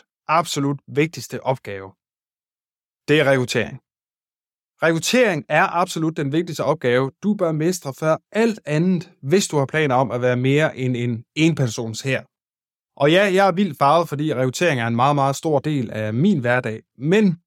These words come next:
det bør du også være. Og nogen vil sige, at der er andre faktorer, der er lige så vigtige eller endnu vigtigere end rekruttering. Øh, ledelse for eksempel, øh, strategi, salg, produktion, udvikling, lønsomhed og meget mere. Og, øh, det er også sandt.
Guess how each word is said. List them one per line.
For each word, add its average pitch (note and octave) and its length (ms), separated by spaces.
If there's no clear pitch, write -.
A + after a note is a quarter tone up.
det F3 160
bør E3 160
du F3+ 240
også D3 300
være. G#2 280
Og C3+ 60
nogen A3 140
vil A#3 80
sige, G#3 340
at D3 100
der D3 60
er C#3+ 40
andre E3+ 260
faktorer, D#3+ 440
der C#3 100
er A#2 60
lige F3+ 160
så E3 120
vigtige B2 500
eller G#2 140
endnu F#3 240
vigtigere C#3 320
end A2+ 80
rekruttering. A2 520
Øh, A2+ 280
ledelse E3 420
for C#3 80
eksempel, B2 480
øh, A2 180
strategi, D3 600
salg, - 340
produktion, A#2+ 600
udvikling, E3+ 680
lønsomhed C3+ 560
og A#2+ 100
meget E3 220
mere. D#3 300
Og, C#3 380
øh, B2+ 300
det A#3 120
er G#3+ 60
også G#3 180
sandt. G#3 380